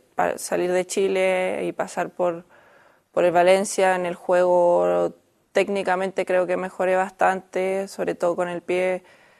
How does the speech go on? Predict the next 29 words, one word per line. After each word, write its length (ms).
Eh, 400
es 60
muy 120
importante, 720
ahora 340
los 120
porteros 420
deben 220
jugar 400
con 180
el, 80
los 160
pies, 320
deben 220
ser 180
un 100
defensa 440
más. 220
Y, 580
y 140
creo 160
que 80
me 100
ayudó 180
mucho. 260
Y 60
acá 380
en, 460
en 420